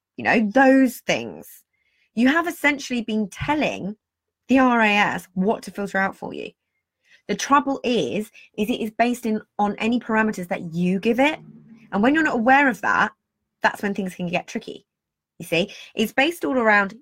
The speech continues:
your value system, your beliefs and your thoughts. It's kind of that, think of it as that friend that desperately tries to please you, but gets it so wrong sometimes. It filters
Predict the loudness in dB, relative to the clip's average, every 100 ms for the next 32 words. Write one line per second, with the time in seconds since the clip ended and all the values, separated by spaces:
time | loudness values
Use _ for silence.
0 | -10 -2 4 6 6 2 -2 -6 -12 -14
1 | -12 -8 0 0 2 -2 -4 -10 -10 -6
2 | -6 -4 -2 -2 -4 -6 -6 -6 -8 -2
3 | -2 0 -4 -4 -6 -6 0 2 2 _
4 | _ -20 -20 -20 -20 -20 -8 -6 -2 -2
5 | -2 -2 -2 -4 0 2 2 0 -2 0
6 | 0 0 -2 -2 0 -4 -6 -8 2 4
7 | 4 0 -6 -6 -4 -2 -2 0 0 -2
8 | 0 0 0 -6 -8 -4 -2 -2 -2 -4
9 | -4 -4 -4 -2 0 0 -4 -10 -20 _
10 | _ _ _ _ -4 -4 -2 0 0 0
11 | -6